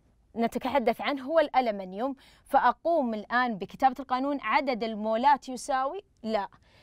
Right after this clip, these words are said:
عدد مولات الألمنيوم يساوي، أتحدث عن المادة التي أراد أن أحسب لها عدد مولات، فأقول: عدد مولات الألمنيوم يساوي. لماذا نكتب المادة دائمًا هنا؟ قد أحتاجها في الحصص القادمة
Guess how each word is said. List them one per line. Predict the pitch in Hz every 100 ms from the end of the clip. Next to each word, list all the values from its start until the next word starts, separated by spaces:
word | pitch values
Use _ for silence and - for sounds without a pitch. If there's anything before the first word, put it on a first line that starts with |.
| _ -
عدد | 185 208 294 277 302 220 233
مولات | 220 226 226 269 294 - 269
الألمنيوم | 233 - 240 254 247 277 427 302 208 190 185
يساوي، | 190 - 196 180 180 196
أتحدث | 202 233 294 247 240
عن | 226 262 339 320 _ _ - -
المادة | 226 262 359 240
التي | 262 254 269 220
أراد | 247 311 311 -
أن | 226
أحسب | 269 - 277 226
لها | 247 233
عدد | 226 214 214 226
مولات، | 285 202 185 - - _ - - -
فأقول: | 240 233 - 262 339 - _ _ _ _ -
عدد | 190 269 254 226 165
مولات | 196 202 208 220 262 214 -
الألمنيوم | 196 196 - 262 277 254 269 311 311 311 320 311
يساوي. | 247 - 208 185 175 190 196 _ _ _ _ -
لماذا | 277 320 415 294
نكتب | 294 - - 220
المادة | 233 240 254 202 214
دائمًا | 247 233 233
هنا؟ | 208 214 240 247
قد | 240 196
أحتاجها | - 233 208 190
في | 196
الحصص | - 214 196
القادمة | 202 - 302 226 208 196